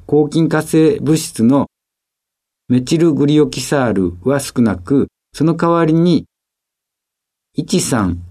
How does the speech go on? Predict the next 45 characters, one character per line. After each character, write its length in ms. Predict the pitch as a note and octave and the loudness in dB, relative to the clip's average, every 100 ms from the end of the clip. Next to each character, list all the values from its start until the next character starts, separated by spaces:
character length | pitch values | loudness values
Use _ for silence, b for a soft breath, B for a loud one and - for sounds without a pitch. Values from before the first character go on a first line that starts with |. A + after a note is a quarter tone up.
| - | -6
ジ 140 | B2 | 0
ヒ 100 | D#3+ | 2
ド 100 | E3 | 2
ロ 80 | E3+ | 2
キ 100 | E3+ | 0
シ 160 | - C#3 | -2 -2
ア 40 | |
セ 160 | - D#3 | 0 -2
ト 160 | C#3 | 0
ン 180 | A#2 F2 - | 0 0 -2
が 220 | D#3 C3 | 0 2
多 140 | C3 | 0
く 140 | B2 G2 | 0 -6
含 240 | - A#2 | -4 0
ま 80 | A2 | 0
れ 80 | G2 | 0
て 140 | G2 | -2
い 40 | |
る 60 | G2 | 0
の 140 | G2+ | 0
で 80 | F2+ | 0
す 160 | F2 F2+ | -4 -4
が、 240 | A#2+ F#2 - _ _ _ _ _ _ _ _ _ - | -4 -4 -8 _ _ _ _ _ _ _ _ _ 0
貯 100 | D#3 | 2
蔵 220 | F#3 G3 | 4 2
し 80 | F#3+ | 2
て 140 | F#3 | 2
い 40 | F3 | 2
る 80 | |
間 240 | E3+ E3 D#3+ | 2 2 2
に 320 | E3+ D3 - - _ _ _ _ | 2 2 -2 -12 _ _ _ _
イ 120 | C#3+ | -6
チ 140 | C#3+ F#3 | -2 -2
酸、 420 | D#3 A2+ F2+ E2+ | 0 0 -2 -6
ジ 100 | - | -2
ヒ 140 | C3+ D#3 | 0 2
ド 100 | D#3 | 4
ロ 160 | D#3 | 2
キ 100 | B2+ | 0
シ 160 | - C#3 | -4 -2
ア 60 | A#2+ | 0
セ 160 | D#3+ | -2
ト 160 | D#3+ G2+ | -2 -2
ン 100 | F#2+ | 0
は 260 | D3+ G2 | 0 -2